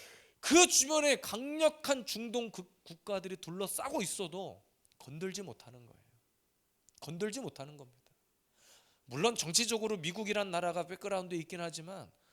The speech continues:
하나님의 역사인 거예요. 하나님의 역사에 뿌리가 있기 때문에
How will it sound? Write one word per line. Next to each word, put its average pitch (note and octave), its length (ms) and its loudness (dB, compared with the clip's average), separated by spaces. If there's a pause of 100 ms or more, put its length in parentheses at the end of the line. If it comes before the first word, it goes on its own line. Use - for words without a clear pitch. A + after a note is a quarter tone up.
하나님의 D4+ 580 0
역사인 A2+ 400 -2
거예요. F#2 180 -18 (680)
하나님의 A3+ 520 -2
역사에 E3+ 300 -2
뿌리가 A#3+ 360 -6
있기 D3+ 160 -10
때문에 - 360 -18